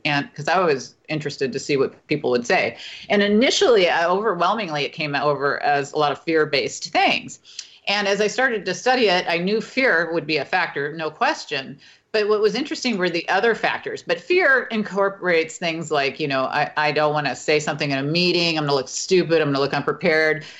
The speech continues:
We all have the guy next to us. We go, "Hey, Bob,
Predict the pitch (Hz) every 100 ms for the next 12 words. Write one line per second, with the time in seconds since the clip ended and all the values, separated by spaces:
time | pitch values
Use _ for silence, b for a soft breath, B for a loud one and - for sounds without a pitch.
0 | B 156 170 160 156 156 143 147 156 156
1 | 160 190 - 185 170 160 151 170 160 190
2 | 190 120